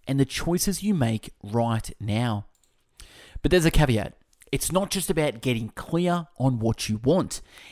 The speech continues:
It's about starting from where you are right now. Not knowing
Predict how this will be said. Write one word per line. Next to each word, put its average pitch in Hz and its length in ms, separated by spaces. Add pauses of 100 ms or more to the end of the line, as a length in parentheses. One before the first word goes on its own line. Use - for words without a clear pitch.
It's - 160
about 131 300
starting 156 580
from 156 280
where 135 120
you 143 320
are 110 260 (220)
right 107 460
now. 117 440 (540)
Not 143 360
knowing 202 480